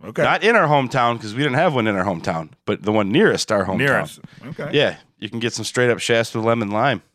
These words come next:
Speaker 1: Mm-hmm. The, um, so this is where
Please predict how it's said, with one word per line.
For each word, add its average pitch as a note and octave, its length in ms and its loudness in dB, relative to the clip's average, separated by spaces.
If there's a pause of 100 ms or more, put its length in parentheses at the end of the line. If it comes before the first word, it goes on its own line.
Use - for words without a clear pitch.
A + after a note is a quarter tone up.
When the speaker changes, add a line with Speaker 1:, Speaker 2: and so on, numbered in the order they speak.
(340)
Speaker 1:
Mm-hmm. A#2 300 -6 (640)
The, D3+ 240 -2
um, C3 440 -2 (580)
so F3+ 180 -2
this E3+ 140 -2
is F3 80 -8
where D#3+ 320 2